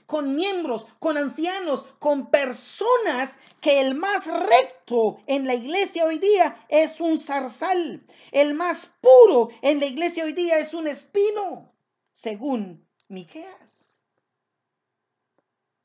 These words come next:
Así que si usted está esperando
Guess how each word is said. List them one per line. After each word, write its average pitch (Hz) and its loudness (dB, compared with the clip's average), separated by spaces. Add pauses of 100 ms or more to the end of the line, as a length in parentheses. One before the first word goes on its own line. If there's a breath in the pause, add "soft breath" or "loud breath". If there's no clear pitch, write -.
(880 loud breath)
Así 294 -8
que 294 -6
si - -14
usted 349 -8
está 349 -6
esperando 302 -4